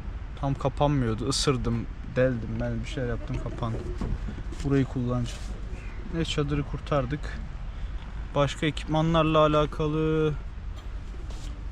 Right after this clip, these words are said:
çantanın yağmurluğunu deldim. O biraz şey olabilir. Bir de adamın bardağını kırdım. Onların parasını veririm, söylerim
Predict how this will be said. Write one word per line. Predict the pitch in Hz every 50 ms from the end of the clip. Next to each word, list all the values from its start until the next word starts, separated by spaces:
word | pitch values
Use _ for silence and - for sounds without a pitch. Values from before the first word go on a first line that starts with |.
| - - - - - -
çantanın | - - 147 151 151 - - 170 165 165 165 160 156 156 156 147 131 - 120
yağmurluğunu | 123 131 131 135 139 143 143 143 147 147 156 147 135
deldim. | 127 120 113 110 110 117 139 135 - - - - - - - - - - - - - -
O | 139 131 127 120
biraz | 117 113 110 107
şey | - - - - 117 110
olabilir. | 107 107 104 101 113 131 139 - - - - - - - - - - -
Bir | 139
de | 139
adamın | 143 143 147 147 143 139
bardağını | 131 131 131 123 123 127 131 131 131
kırdım. | - - 120 110 104 120 139 - - - - - - - - - - - - - - - - - - - - - - - - - - - 147
Onların | 151 147
parasını | 135 - 156 156 156 - - 160 160
veririm, | 156 156 139 127 117
söylerim | - - 147 143 147 147 135